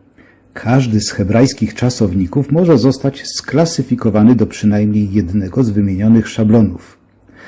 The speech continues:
Niektóre czasowniki występują w kilku binyanach, co konkluduje zmianę ich formy oraz znaczenia, o czym przekonacie się jeszcze w tej lekcji. Każdy więc hebrajski czasownik posiada swój szablon, template,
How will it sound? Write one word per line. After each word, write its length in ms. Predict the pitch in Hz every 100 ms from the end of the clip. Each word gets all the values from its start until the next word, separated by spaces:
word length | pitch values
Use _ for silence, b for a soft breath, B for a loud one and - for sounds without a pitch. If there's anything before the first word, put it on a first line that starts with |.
| B B 110
Niektóre 480 | 101 - 175 190
czasowniki 680 | - 110 - 98 87 90 -
występują 600 | 165 151 131 110 120 113
w 100 | 107
kilku 340 | - 196 - 92
binyanach, 580 | 90 90 85 90 - -
co 160 | 208
konkluduje 600 | 208 151 - 110 104 107
zmianę 500 | 95 95 120 127 117 117
ich 260 | 107 - - _
formy 560 | - - 104 92 113 117
oraz 380 | 107 90 - -
znaczenia, 840 | 104 104 90 - 107 90 90 170 - _ _ _ _ _ B B B B B B
o 100 | 160
czym 180 | 233 214
przekonacie 580 | 180 165 139 92 - 127
się 240 | 147 120
jeszcze 380 | 95 139 - 107
w 60 |
tej 180 | - 92
lekcji. 420 | 82 87 - - _ _ _ _ _ b b b _
Każdy 320 | - 110 139
więc 220 | 147 139 -
hebrajski 580 | 117 98 120 123 -
czasownik 600 | - 101 - 95 101 127
posiada 380 | - 107 120 107
swój 240 | - - 101
szablon, 640 | - 95 82 90 117 147 -
template, 560 | - - - 98 -